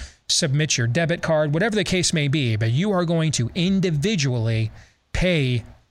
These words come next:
the debt load that they are charging you without any cognitive dissonance or inability to truly grasp the nature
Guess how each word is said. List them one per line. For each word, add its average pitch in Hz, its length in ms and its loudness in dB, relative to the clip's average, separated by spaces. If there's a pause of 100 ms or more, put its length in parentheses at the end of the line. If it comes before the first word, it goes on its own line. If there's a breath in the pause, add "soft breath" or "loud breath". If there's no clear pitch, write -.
(200)
the 139 140 0
debt 135 300 0
load 127 280 0
that 117 160 -2
they 139 120 0
are 127 120 0
charging 131 480 0
you 95 260 -4 (880 loud breath)
without 143 400 0 (1080)
any 190 180 2
cognitive 175 640 0
dissonance 160 640 0
or 127 440 0
inability 160 600 0
to 127 320 -2 (220 loud breath)
truly 170 400 0
grasp 135 720 0
the 139 200 -2
nature 131 600 0